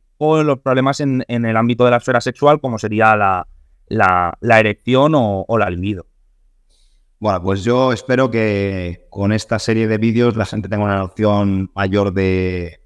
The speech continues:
Speaker 2: de cómo funciona tanto el crecimiento como la caída del cabello, qué impacto tienen, eh, todas las hormonas que producimos y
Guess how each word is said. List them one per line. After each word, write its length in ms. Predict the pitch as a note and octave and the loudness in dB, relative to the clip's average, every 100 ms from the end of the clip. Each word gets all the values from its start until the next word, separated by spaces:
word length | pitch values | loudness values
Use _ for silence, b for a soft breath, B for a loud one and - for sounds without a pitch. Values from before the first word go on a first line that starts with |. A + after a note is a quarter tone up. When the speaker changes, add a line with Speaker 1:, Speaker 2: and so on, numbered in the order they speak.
| _ | _
Speaker 2:
de 80 | F#2+ | -6
cómo 160 | G#2 | -4
funciona 260 | G2 F#2 G#2 | -4 -2 0
tanto 200 | G2 F#2 | 0 -2
el 40 | |
crecimiento 320 | - - G2 F2+ | -6 -6 -6 -2
como 140 | F2+ | -2
la 80 | F2+ | -2
caída 240 | F2 F#2+ | -2 -2
del 100 | F#2+ | -4
cabello, 540 | - A2+ B2+ C#3+ C#3 - _ _ - | -2 0 2 2 0 -10 _ _ -2
qué 80 | A#2+ | 0
impacto 440 | A2 B2 - A2+ | 0 -2 -2 -4
tienen, 400 | A#2+ A2 G2+ F2+ _ _ - | 0 0 0 -4 _ _ -16
eh, 800 | F#2+ F#2 F#2 F2+ F2+ F2 E2+ E2 _ _ | -8 -4 -4 -4 -6 -8 -12 -18 _ _
todas 280 | B2 A2+ F#2+ | 2 2 4
las 200 | G#2 - | 0 0
hormonas 800 | F#2 G2+ G2+ F#2+ F#2 E2+ - - | 0 2 2 2 0 -4 -8 -12
que 80 | G2 | -12
producimos 800 | F2 G2 F#2+ C3 D3 F3 F3 - - | -4 -4 -2 0 2 0 -4 -12 -6
y 600 | F#2 F#2 F2 F2 F2+ | -4 -2 -2 -2 -4